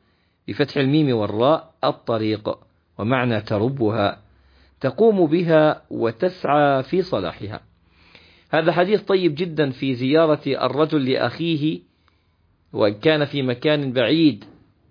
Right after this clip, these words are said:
أو قريب، و-، وسبب الزيارة الحب في الله، الحب في الله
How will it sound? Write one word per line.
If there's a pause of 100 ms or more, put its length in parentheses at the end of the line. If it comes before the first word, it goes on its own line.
(220)
أو
قريب، (600)
و-، (100)
وسبب
الزيارة (400)
الحب
في
الله، (2250)
الحب
في
الله